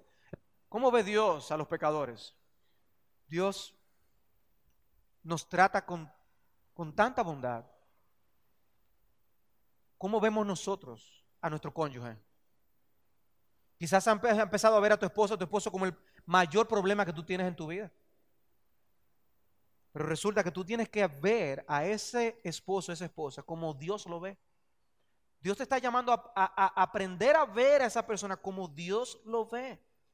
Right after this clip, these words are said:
No podemos hacer de misericordia a menos que veamos a las personas correctamente. No podremos hacer misericordia.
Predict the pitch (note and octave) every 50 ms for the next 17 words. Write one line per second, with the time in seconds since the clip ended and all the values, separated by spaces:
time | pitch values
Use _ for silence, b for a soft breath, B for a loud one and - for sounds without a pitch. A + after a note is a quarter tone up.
0 | _ _ _ _ _ _ _ _ _ _ _ _ _ _ _ _ _ _ _ _
1 | _ _ - E3 G3+ C4 E4 E4+ F4 F4 E4 D4+ D4 D4 D4+ D4+ D4+ C4 C4 A#3
2 | - - B3+ C4 C4 C4 B3+ B3 - - A#3 G#3+ G#3 - G3+ A3 A3+ F#3+ D3 C#3
3 | C#3+ C#3+ D#3+ D#3+ D#3+ F3 G#3 A3+ A3 - A3 G3+ F#3+ G3 G#3 G#3 G3+ G3+ G3 F#3
4 | - F3+ D#3 - F#3+ F#3+ F3+ E3 D3+ - D#3+ C#3+ D#3 D#3+ - - D#3 D#3 D#3+ D3
5 | C#3 B2 A#2+ _ _ _ _ _ _ _ _ _ _ _ - E3 G#3 - - A3+
6 | F#3+ A3 A#3 B3 B3 G#3 F#3+ F3 - G3 F#3+ F#3 - F#3+ F3+ E3 - F#3+ F3+ C#3
7 | A#2+ A#2 -